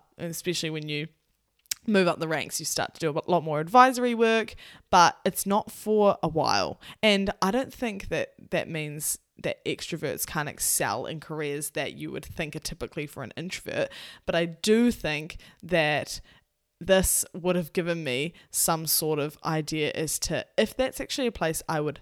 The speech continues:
thrive in, when my other options, according to this, are, like,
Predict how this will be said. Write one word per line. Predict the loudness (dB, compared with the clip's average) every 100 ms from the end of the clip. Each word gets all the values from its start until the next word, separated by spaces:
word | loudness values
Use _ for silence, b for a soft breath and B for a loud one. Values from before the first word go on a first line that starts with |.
| _
thrive | -14 -6 -6 -2 0 0 -2
in, | -4 -8 -12 _ _
when | -4 0 0 -4 -6
my | -4 2
other | 4 6 4
options, | 2 -6 -6
according | -4 -2 -2 -2
to | 0
this, | 2 0
are, | -2
like, | -4 -4